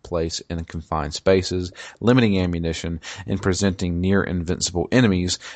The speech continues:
that promote running and hiding over engaging in combat.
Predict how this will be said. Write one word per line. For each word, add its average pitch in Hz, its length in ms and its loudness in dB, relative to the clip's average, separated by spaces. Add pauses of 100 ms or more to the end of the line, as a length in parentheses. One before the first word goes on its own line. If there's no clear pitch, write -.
(120)
that 98 180 2
promote 92 340 2
running 101 540 2
and 92 320 -2
hiding 90 580 2 (140)
over 90 280 -2
engaging 85 680 -4
in 80 140 -6
combat. 78 720 2